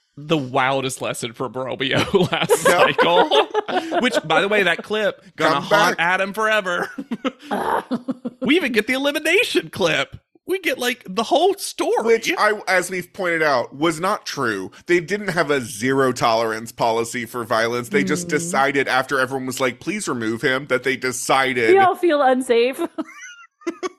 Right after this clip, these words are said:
Speaker 2: Also in this triple talking head of Devin, Mikey, and Ashley, which now Devin has decided, like, "I always hated her. I'm gonna keep hating her."
Speaker 3: Wow.
Speaker 2: Only Ashley does the loser L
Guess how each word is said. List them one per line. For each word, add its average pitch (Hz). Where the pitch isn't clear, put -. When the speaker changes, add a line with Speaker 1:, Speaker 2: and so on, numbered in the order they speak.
Speaker 2:
Also 175
in 196
this 214
triple 233
talking 226
head 214
of 180
Devin, 170
Mikey, 170
and 170
Ashley, 156
which 131
now 131
Devin 117
has 113
decided, 104
like, 90
"I 104
always 143
hated 147
her. 160
I'm 165
gonna 147
keep 196
hating 123
her." 107
Speaker 3:
Wow. 156
Speaker 2:
Only 196
Ashley 110
does 123
the 110
loser 110
L 95